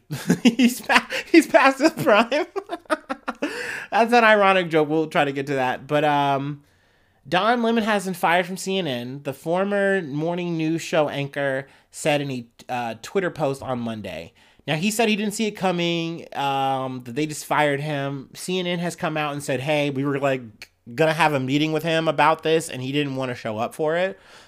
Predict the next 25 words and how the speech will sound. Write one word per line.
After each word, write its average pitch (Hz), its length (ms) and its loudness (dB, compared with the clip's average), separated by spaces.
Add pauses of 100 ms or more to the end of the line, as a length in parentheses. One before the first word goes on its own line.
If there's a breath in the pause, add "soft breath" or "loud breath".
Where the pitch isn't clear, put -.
So 123 840 0
he's 123 140 -12
kinda 117 220 -4
lying 120 320 -6
there. 180 180 0
He's 196 100 -4
kinda 113 240 -2
sus 120 300 -6
there. 190 400 -4 (720)
But 170 220 2
essentially, 233 680 0 (580 loud breath)
it 196 240 -2
looks 170 540 0
like, 123 680 -4
like, 143 280 -2 (220)
on 180 220 0
the 208 80 -2
surface, 147 840 -4 (360 soft breath)
the 156 160 2
big 165 420 0
reason 165 460 -2
that 143 180 -4
he 170 360 -6
was 147 500 -2
fired 127 760 -4